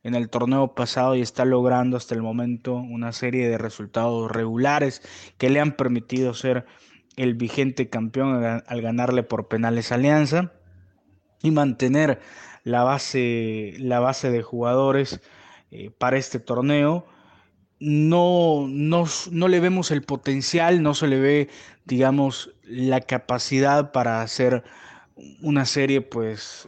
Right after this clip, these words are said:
eh, que le permita futbolísticamente sobreponerse a la calidad de un Saprissa y que futbolísticamente tenga los argumentos para lograr,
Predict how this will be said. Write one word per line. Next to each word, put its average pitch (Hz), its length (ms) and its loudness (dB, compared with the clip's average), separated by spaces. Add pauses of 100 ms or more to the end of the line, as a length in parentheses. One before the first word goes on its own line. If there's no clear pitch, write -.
(140)
eh, 104 680 -12 (100)
que 135 140 -2
le 131 140 2
permita 131 760 0
futbolísticamente 120 1300 -4 (640)
sobreponerse 131 840 2
a - 20 4
la 123 120 2
calidad 123 440 2
de 131 80 2
un 123 180 0
Saprissa 139 680 -2
y 127 80 2
que 117 160 -6
futbolísticamente 120 880 -2
tenga 123 300 -2
los 120 240 -2
argumentos 120 640 -4
para 101 380 -6 (480)
lograr, 117 580 2